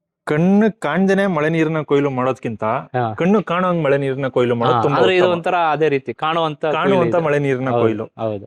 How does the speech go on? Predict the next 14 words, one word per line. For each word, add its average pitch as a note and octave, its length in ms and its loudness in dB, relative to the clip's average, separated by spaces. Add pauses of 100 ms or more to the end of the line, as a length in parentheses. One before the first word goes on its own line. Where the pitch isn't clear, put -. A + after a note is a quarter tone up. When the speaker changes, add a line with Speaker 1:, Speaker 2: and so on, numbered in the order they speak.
Speaker 1:
ನಾವೇನ್ C3+ 340 0
ಮಾಡ್ತೀವಿ, D3 440 2
ಬೋರ್ C3 300 0
ಸುತ್ತ C#3+ 240 -4 (460)
ಒಂದಷ್ಟು C3+ 300 -2
ಗುಂಡಿ C#3 220 0
ಮಾಡಿ C#3+ 300 0
ಅದ್ರೊಳಗೆ C#3 400 2
ಹೋಗ್ಬೇಕು C3+ 480 0
ಅನ್ನೋ C3 160 -2
ತರ B2+ 120 -2 (180)
ಏನೋ D#3+ 140 -2
ಬಿಟ್ಬಿಡ್ತೀವಿ. C3+ 520 -2
Speaker 2:
ಕರೆಕ್ಟ್. B2 400 -4